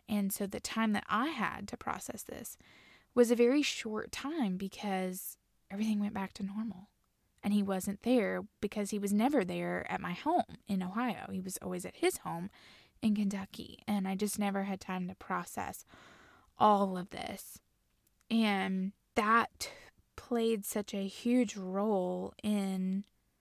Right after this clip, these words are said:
how I went through the grieving process, spiraled into depression, and I just didn't have time to process all this. And so,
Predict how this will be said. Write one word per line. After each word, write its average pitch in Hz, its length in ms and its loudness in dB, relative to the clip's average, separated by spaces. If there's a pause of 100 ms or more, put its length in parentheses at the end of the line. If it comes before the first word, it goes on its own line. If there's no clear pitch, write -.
(260)
how 214 480 6
I 190 460 -2 (840)
went 214 220 2
through 214 160 -4
the 190 100 -6
grieving 208 460 -2
process, 247 800 -2 (580)
spiraled 190 580 -2
into 185 280 -4
depression, 226 920 -2 (1080)
and 202 500 2 (300)
I 226 100 0
just 247 240 2
didn't 226 220 2
have 226 180 0
time 208 220 -2
to 202 80 -2
process 202 500 -4
all - 160 -8
this. - 260 -12
And 202 160 -2
so, 190 280 -2